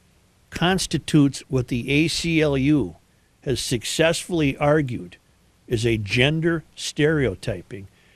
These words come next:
and therefore discriminatory under Title nine, just as they have successfully found that a mother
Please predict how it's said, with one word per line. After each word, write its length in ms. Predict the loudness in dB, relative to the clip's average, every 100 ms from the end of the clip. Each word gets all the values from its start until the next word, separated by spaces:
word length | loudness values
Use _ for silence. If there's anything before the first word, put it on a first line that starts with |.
| _
and 240 | -4 0 2
therefore 500 | 2 2 0 0 0
discriminatory 1040 | -4 -4 0 2 2 -2 0 0 2 2
under 180 | 0 -2
Title 400 | 0 0 2 0
nine, 360 | -2 -4 -8 -18 _ _ _ _ _ _ _ _ _ _ _
just 300 | 0 2 2
as 160 | 0 4
they 140 | 2
have 120 | 2
successfully 720 | -4 -4 0 2 0 0 0
found 500 | 0 -2 -2 0 0
that 280 | 2 0 -2 -14 _ _ 0
a 140 | 2
mother 600 | 2 4 6 6 2 0